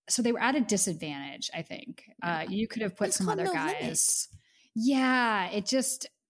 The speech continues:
Speaker 1: I don't think that was smart. At least for the rap, it didn't work as well
Speaker 2: Yeah.
Speaker 1: for me. Interesting thing the fans talked about was that maybe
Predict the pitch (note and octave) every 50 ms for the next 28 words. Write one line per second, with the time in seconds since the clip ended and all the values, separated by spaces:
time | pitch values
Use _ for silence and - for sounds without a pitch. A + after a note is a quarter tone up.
0 | _ - A3 B3 A3 B3+ C4+ C#4 C4+ D4+ D4 C#4+ A3+ A#3 - - C#4+ G#3+ G3+ F3+
1 | F3 F3+ F3+ F3+ F#3 - _ - A3 A#3+ C4+ D4 C4+ - - B3 B3+ G3 E3 F#3
2 | F3+ F3 D#3+ D#3+ - - - G3+ - G3+ F#3+ F#3+ F#3+ - D#3+ E3 E3 - F3 E3
3 | E3+ F3+ F3 G3 F#3 F#3 F#3 F3+ F3+ F#3 F3+ F3+ - _ _ _ _ _ _ _
4 | _ _ - C4 E4 G4 - A#4+ A#4 - A4+ A4+ G4 F#4+ D#4+ C#4+ B3 - - G3+
5 | F#3 G#3 C4 E4+ F#4+ - - F3+ F#3 E3+ F3 - F#3 D#3+ E3+ D#3 D3+ D3 D3 D#3
6 | - - - F#3+ F#3+ F#3 G#3+ G#3 G3+ G3 G3+ G#3 G#3 B3+ B3+ B3 A#3+ A#3 A3+ G#3
7 | F#3